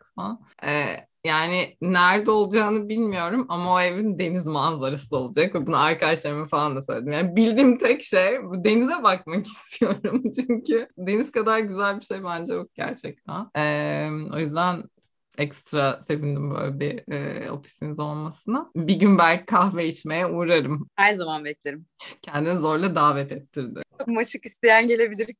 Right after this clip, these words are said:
Speaker 2: Bir deniz manzarasında çay ya da kahve içebiliriz. Kim istiyorsa gelsin.
Speaker 1: Em, peki işlerin, e, boyutunu dinleyicilerin anlayabilmesi için sormak istedim. Herhalde şu an sadece tek başına çalışmıyorsunuz o ofiste diye düşünüyorum.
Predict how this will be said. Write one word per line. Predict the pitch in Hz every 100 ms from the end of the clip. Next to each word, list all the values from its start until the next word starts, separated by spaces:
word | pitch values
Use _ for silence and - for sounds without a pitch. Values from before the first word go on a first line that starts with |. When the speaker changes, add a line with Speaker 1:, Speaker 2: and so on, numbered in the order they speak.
| -
Speaker 2:
Bir | 214 202 208 180 _
deniz | 185 202 190
manzarasında | 180 185 160 175
çay | 226 190
ya | 180
da | 170
kahve | 175 170 160 156 190 _ _ _ _
içebiliriz. | - 165 151 147 - - - _ -
Kim | 147
istiyorsa | 135 - 131 156
gelsin. | 143 147 - - 170 _ _
Speaker 1:
Em, | 165 165 165 160 -
peki | 208 202
işlerin, | - 180 - 185 190 240 247 220 -
e, | 143 147 151 147 139
boyutunu | 170 175 175 196 196 202 147
dinleyicilerin | 165 170 165 160 170 170 180
anlayabilmesi | 151 156 156 156 156 160 165 160
için | -
sormak | 139 151 147 147 147
istedim. | - - 139 165 214 196 -
Herhalde | 180 160 143 135
şu | 180 156
an | 156
sadece | - 151 147 151
tek | 156 143
başına | - 139 180 220 240
çalışmıyorsunuz | 190 180 - 143 139 151 147
o | 143 135 -
ofiste | 151 - _ 139
diye | 127 -
düşünüyorum. | - - - 160 185